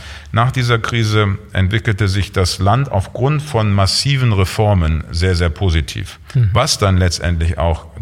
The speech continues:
Speaker 1: dazu geführt hat, dass dann dieser, dieser, dieser Ehrgeiz der Türkei, Mitglied der Europäischen Union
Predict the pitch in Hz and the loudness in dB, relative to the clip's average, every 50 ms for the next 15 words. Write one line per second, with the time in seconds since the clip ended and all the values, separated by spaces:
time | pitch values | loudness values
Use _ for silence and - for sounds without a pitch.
0 | - - - - 85 80 - - 95 87 85 76 - - 107 117 110 - 127 123 | -14 -8 -4 -2 -2 -2 -2 -2 -2 -2 -2 -2 -2 -2 -2 0 0 0 -2 -2
1 | 127 - - - - - - - - - 98 95 - - - 101 95 92 92 92 | -4 -6 -14 -18 -20 -20 -20 -14 -2 0 0 0 0 0 0 0 2 2 2 2
2 | 95 90 80 87 95 87 85 87 85 85 85 82 78 73 - - 73 73 73 71 | 2 0 0 0 2 2 4 4 4 4 4 2 2 0 -4 -6 -6 -4 -2 -2
3 | 73 76 71 65 57 - - - - - 76 - - - - - 87 85 78 69 | -2 -2 -2 -2 -2 -2 -4 -4 -6 -6 -6 -6 -6 -6 -6 -6 -4 -4 -4 -4
4 | - - - 95 110 113 110 107 95 - - 92 87 - 90 85 - - - 90 | -2 0 2 2 2 2 2 0 0 0 0 0 0 0 -2 -2 -2 0 0 2
5 | 90 92 90 90 90 107 110 - - 90 85 90 73 73 85 85 78 - 98 95 | 2 2 4 4 4 2 2 0 -2 0 0 2 2 2 2 0 0 2 0 2
6 | 87 - - 80 76 78 78 76 85 107 127 131 131 127 | 2 2 0 0 0 0 0 2 2 2 2 2 0 -2